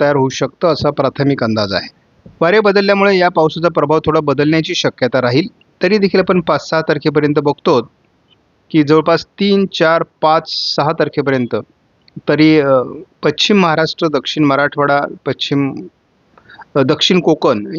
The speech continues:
या काही भागात, मध्य महाराष्ट्रात सुद्धा, अ, अ, थोडी पावसाळी परिस्थिती यामुळे निर्माण होण्याची शक्यता आहे. आपणास व्हिडिओमधील माहिती महत्त्वपूर्ण वाटल्यास लाईक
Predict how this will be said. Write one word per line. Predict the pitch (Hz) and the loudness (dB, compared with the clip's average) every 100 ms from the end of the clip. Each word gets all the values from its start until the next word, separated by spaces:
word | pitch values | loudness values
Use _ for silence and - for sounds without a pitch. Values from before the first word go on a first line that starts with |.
| 156 | 2
या | 165 165 | 2 2
काही | 156 147 | 0 0
भागात, | 139 143 143 | 0 0 0
मध्य | 143 131 147 | 0 0 0
महाराष्ट्रात | 147 139 143 - 147 139 | 0 0 -2 0 -2 -2
सुद्धा, | - 135 127 117 - _ _ _ _ _ _ _ | -6 -4 -2 -2 -4 _ _ _ _ _ _ _
अ, | - - - | -14 -12 -10
अ, | 180 - - | -10 -10 -2
थोडी | 175 208 | 0 2
पावसाळी | 180 151 175 185 | 2 0 2 2
परिस्थिती | 180 160 160 175 | 2 0 -2 0
यामुळे | 160 143 143 | 2 2 2
निर्माण | 143 131 131 | 2 2 0
होण्याची | 127 127 - | -2 -4 -4
शक्यता | 156 131 - 110 101 | -4 -6 -6 -6 -6
आहे. | 95 - _ _ _ _ _ _ _ _ _ _ _ _ _ _ _ _ - - - - - - - - _ 160 | -8 -10 _ _ _ _ _ _ _ _ _ _ _ _ _ _ _ _ -20 -20 -20 -20 -20 -20 -20 -20 _ -4
आपणास | 165 202 175 | 0 0 2
व्हिडिओमधील | 190 185 180 | 2 4 2
माहिती | 170 156 156 | 2 0 0
महत्त्वपूर्ण | 175 151 160 151 151 | 2 2 0 2 2
वाटल्यास | 147 135 143 139 - | 0 0 0 0 -4
लाईक | 120 135 156 | -2 0 0